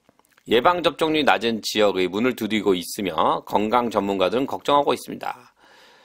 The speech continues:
레이크 디스트릭트 디에이치비의 닉 사우스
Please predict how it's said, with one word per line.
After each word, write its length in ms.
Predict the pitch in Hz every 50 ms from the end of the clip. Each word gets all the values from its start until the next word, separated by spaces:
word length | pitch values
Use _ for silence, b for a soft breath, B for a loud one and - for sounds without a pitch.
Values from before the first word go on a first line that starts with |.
| b b b b b
레이크 400 | - 113 147 180 185 - - 185
디스트릭트 580 | - 160 156 - - - 151 139 - - _ _ _ _ _ _ _ _ _ _ _ -
디에이치비의 1160 | - 127 135 135 - - 113 113 117 113 - - - 107 113 104 92 87 85 92 123 127 104
닉 180 | 104 127 120 -
사우스 460 | - - - 135 131 135 131 131 127